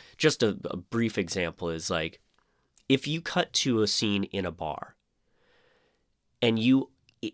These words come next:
immediately start with the conversation of the two characters that are in your movie talking,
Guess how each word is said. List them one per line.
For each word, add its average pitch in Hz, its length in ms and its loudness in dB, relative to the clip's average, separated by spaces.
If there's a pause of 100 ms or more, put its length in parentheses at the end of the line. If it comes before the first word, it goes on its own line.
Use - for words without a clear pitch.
(140)
immediately 156 760 4
start 127 400 4
with 117 200 -2
the 110 60 -2
conversation 104 760 0
of 90 140 -4
the 92 80 -4
two 98 220 -4
characters 90 580 -4
that 85 140 -4
are 82 100 -4
in 82 100 -6
your 80 120 -6
movie 82 440 -6
talking, 82 540 -4